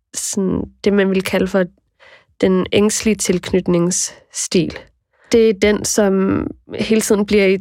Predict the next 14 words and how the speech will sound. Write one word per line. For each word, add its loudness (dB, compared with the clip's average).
tvivl 0
om, 2
de 0
andre 0
vil 2
dem, 2
og 2
altså, 0
som 0
er 0
sådan, 0
ja, 4
som, 0
som 0